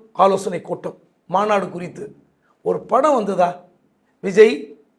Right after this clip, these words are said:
பொதுச் செயலாளர் ஆனந்த், மாநில நிர்வாகிகள், சட்டத்துறை, மற்ற மருத்துவ அணி,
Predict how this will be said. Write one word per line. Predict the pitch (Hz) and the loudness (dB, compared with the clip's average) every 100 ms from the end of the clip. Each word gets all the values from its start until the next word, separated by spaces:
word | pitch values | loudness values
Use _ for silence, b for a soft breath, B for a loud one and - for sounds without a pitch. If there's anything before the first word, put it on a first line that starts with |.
| _ _ | _ _
பொதுச் | - 220 226 | -2 0 4
செயலாளர் | 220 202 185 165 - | 2 4 -2 0 0
ஆனந்த், | 101 107 - - _ _ _ | 0 -4 -8 -20 _ _ _
மாநில | 170 196 233 220 | 2 4 4 2
நிர்வாகிகள், | 202 202 185 165 165 - _ _ - | -2 -2 -2 -4 -10 -14 _ _ -4
சட்டத்துறை, | 196 - 220 190 - - - _ _ _ _ - | -2 0 -2 -2 -4 -4 -18 _ _ _ _ -6
மற்ற | 185 190 202 | -4 -2 0
மருத்துவ | 196 190 220 190 | 0 0 -2 -4
அணி, | 175 - | -6 -12